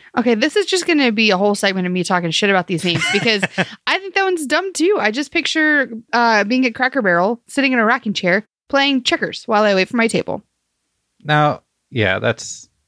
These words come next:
Speaker 2: not a great imagery.
Speaker 1: Th-, right? So fair. Yeah.
Speaker 2: But if you have, like, if you focus on the logo and the colors, I think, like, it really could bring it out.
Speaker 1: The Memphis Rockers. I, I maybe in some context, like, if I'm, like, talking to someone about the Memphis Rockers.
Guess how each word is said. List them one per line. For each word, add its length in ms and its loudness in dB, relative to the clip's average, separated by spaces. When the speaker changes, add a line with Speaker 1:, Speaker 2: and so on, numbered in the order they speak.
Speaker 2:
not 140 2
a 60 2
great 180 0
imagery. 380 0
Speaker 1:
Th-, 240 -2
right? 280 0
So 240 0
fair. 560 0
Yeah. 240 0
Speaker 2:
But 100 0
if 100 -2
you 160 2
have, 260 0
like, 140 2
if 80 -4
you 60 -4
focus 280 0
on 80 2
the 80 2
logo 340 2
and 100 2
the 40 -4
colors, 460 2
I 80 2
think, 240 -2
like, 180 -2
it 60 -8
really 220 0
could 240 -2
bring 160 0
it 80 0
out. 340 0
Speaker 1:
The 80 2
Memphis 340 0
Rockers. 520 -2
I, 180 2
I 80 0
maybe 420 2
in 220 2
some 160 -2
context, 580 0
like, 100 4
if 100 2
I'm, 120 2
like, 180 2
talking 380 0
to 60 0
someone 280 2
about 220 2
the 60 -6
Memphis 300 -2
Rockers. 400 -4